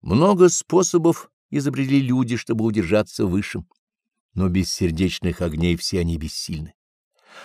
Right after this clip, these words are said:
А когда сердце горит, то не нужны никакие искусственные меры. Безыскусственно лишь одна любовь.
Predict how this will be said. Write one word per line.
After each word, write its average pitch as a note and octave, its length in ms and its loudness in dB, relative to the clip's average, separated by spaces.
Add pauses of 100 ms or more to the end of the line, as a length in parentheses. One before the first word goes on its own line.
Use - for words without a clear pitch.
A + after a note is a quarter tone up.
(240)
А G2+ 140 0
когда F#2+ 340 0
сердце - 580 0
горит, F#2 560 -4 (200)
то E2+ 100 -4
не E2+ 120 0
нужны F2 280 0
никакие F2+ 520 0
искусственные G#2+ 680 0
меры. A#2 280 0 (580)
Безыскусственно D#3 1120 0 (520)
лишь G#2+ 280 -2
одна F#2+ 260 -4
любовь. E2 460 -6